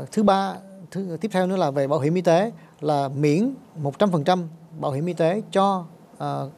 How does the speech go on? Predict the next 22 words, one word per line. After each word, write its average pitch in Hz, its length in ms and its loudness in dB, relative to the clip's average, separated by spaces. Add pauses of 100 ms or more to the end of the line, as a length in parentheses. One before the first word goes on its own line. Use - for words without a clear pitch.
(680)
người 151 240 8
dân 180 380 4
của 139 160 -4
các 196 200 -10
cái 196 100 -6
vùng 143 200 0
đồng 139 120 -4
bào 135 100 -2
dân 156 140 -2
tộc 151 100 -6
thiểu 143 80 -2
số. 165 320 6 (760)
Và 139 360 4
về 139 240 6
giáo 180 300 4
dục, 175 200 4 (420)
về 135 180 -2
y 185 180 -2
tế, 185 360 4 (280)
về 139 220 0
bảo 151 200 -2
hiểm, 151 360 -4